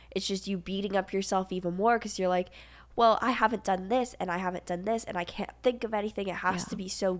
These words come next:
Speaker 1: good." And then, uh, for me, I put a lot of weight and pressure, like, "It has to be good. It has to be so good," instead of just creating.
Speaker 2: Yeah.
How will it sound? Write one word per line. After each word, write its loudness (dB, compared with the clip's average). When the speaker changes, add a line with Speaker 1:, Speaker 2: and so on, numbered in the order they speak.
Speaker 1:
good." 2
And -2
then, -4
uh, -6
for -4
me, -4
I 2
put -8
a 0
lot 2
of -4
weight -4
and -10
pressure, -8
like, -6
"It 2
has 2
to -18
be -8
good. 2
It -8
has -6
to -16
be -8
so 0
good," -4
instead -4
of -2
just -2
creating. -6
Speaker 2:
Yeah. -6